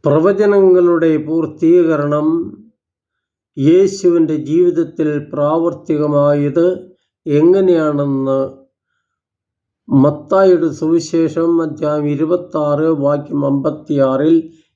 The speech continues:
ഇങ്ങനെ വിവരിക്കപ്പെട്ടിരിക്കുന്നു. പ്രവാചകന്മാരുടെ ലിഖിതങ്ങൾ പൂർത്തിയാകാൻ വേണ്ടിയാണ് ഇതൊക്കെയും സംഭവിച്ചത്. എന്തൊക്കെയാണ് സംഭവിച്ചത്?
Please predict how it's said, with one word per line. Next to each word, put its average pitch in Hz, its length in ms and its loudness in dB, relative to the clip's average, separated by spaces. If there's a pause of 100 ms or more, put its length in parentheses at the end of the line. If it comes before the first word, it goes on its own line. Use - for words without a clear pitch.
(140)
ഇങ്ങനെ 147 600 2 (500)
വിവരിക്കപ്പെട്ടിരിക്കുന്നു. 120 1400 -2 (1900)
പ്രവാചകന്മാരുടെ 180 1120 0 (100)
ലിഖിതങ്ങൾ 170 600 2 (140)
പൂർത്തിയാകാൻ 160 880 -2
വേണ്ടിയാണ് 131 760 -2 (640)
ഇതൊക്കെയും 139 680 0 (120)
സംഭവിച്ചത്. 117 840 -4 (2000)
എന്തൊക്കെയാണ് 139 680 0
സംഭവിച്ചത്? 120 640 -10